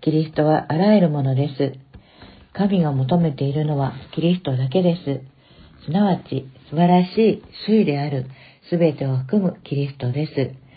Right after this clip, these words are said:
彼はすべてであり、すべての中におられます。スモールB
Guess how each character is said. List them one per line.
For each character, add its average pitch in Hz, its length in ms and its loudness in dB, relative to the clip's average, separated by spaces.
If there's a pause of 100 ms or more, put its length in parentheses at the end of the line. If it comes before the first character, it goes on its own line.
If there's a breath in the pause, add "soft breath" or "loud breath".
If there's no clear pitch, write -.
(380 soft breath)
彼 151 240 0
は 151 160 0
す 180 120 -6
べ 180 140 4
て 156 140 -4
で 160 140 0
あ 180 100 2
り、 - 180 -2 (240)
す 202 60 -4
べ 214 100 4
て 185 120 0
の 147 140 -4
中 208 280 2
に 147 220 -4
お 143 60 -4
ら 143 120 -2
れ 135 120 0
ま 139 240 0
す。 135 160 -4 (1040 soft breath)
ス 165 60 -2
モ 190 220 4
ー 196 40 2
ル 190 140 0
B 185 280 0